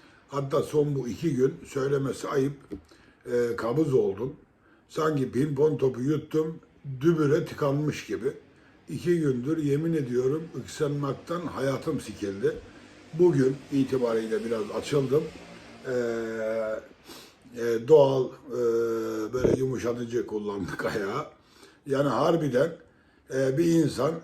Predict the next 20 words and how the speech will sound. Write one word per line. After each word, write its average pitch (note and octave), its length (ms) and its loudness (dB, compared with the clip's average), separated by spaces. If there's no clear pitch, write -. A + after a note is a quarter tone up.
tuvalete D3 480 4
gittim C#3+ 460 -2
diye B2+ 200 2
şükredeceği C#3 800 2
hiç D#3+ 160 -4
aklıma C3 400 -2
gelmezdi. C3 720 0
Demek C#3+ 360 0
ki A#2+ 140 -6
Cenab-ı C#3 420 2
Büyük A#2+ 280 -4
Mevlam A#2+ 480 -2
yemek C#3+ 400 0
içmek C#3 360 -4
kadar A#2+ 220 0
güzel C3+ 460 2
bir B2 60 -14
şey B2 300 -2
varsa A#2 400 0
da, C3+ 180 -4